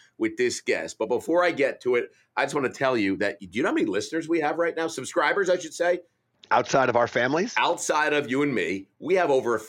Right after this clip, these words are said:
Speaker 2: Yeah.
Speaker 1: fifteen thousand subscribers now. Not listeners, subscribers. Listening is like, I don't know, it's a couple hundred thousand. Fifteen thousand subscribers. And Jimmy, that's a big number. So I gotta tell you, it's great to finish up season six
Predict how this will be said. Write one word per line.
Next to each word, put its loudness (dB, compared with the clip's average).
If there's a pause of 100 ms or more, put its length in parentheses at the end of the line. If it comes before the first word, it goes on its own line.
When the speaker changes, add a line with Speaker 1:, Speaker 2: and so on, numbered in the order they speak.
(140)
Speaker 2:
Yeah. 4
Speaker 1:
fifteen 0
thousand 2
subscribers 0
now. 0
Not 2
listeners, 0
subscribers. -2
Listening -2
is -4
like, -2
I -4
don't -8
know, -18
it's -20
a -20 (220)
couple 2
hundred 0
thousand. 0 (240)
Fifteen -2
thousand 0
subscribers. -2 (320)
And 0
Jimmy, 0 (120)
that's 0
a 2
big 0
number. 2
So 2
I 2
gotta 0
tell 0
you, 2
it's -2
great 0
to -6
finish 0
up 0
season -4
six -2